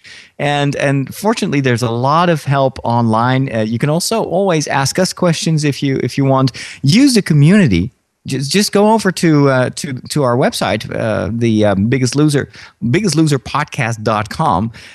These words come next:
Um, and if you've got a tip, if you know a website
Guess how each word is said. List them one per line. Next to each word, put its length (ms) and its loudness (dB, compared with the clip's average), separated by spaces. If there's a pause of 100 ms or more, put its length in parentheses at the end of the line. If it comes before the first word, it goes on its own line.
Um, 400 -2
and 260 -4 (140)
if 180 -4
you've 220 -2
got 180 0
a 60 -2
tip, 380 -4 (140)
if 120 -6
you 160 4
know 260 4
a 60 2
website 640 -2